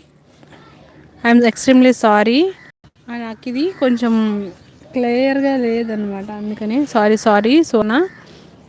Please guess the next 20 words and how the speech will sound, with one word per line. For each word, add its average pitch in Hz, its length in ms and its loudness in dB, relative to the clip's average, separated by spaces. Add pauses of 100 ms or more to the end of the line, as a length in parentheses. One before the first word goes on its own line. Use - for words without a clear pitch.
(960)
ఓకే 262 580 4
ఫ్రెండ్స్, 247 560 -2
ఎలా 233 180 2
ఉన్నారు? 240 240 0
అందరూ 226 240 0
బాగున్నారా? 220 680 0 (380)
లంచ్ 226 240 2
చేసేసారా? 220 500 2
ఏం 247 320 -4
చేశారు 226 320 -10
ఈరోజు 214 260 -10
స్పెషల్? 220 560 -10 (1700)
ఆ, 214 480 0 (1200)
జీవన్ 247 340 6
కూడా 254 120 4
వచ్చేసాడు, 220 420 0
హాయ్ 220 280 2
అంటున్నాడు. 220 340 -4
హాయ్ 226 320 -2
జీవన్. 226 680 -4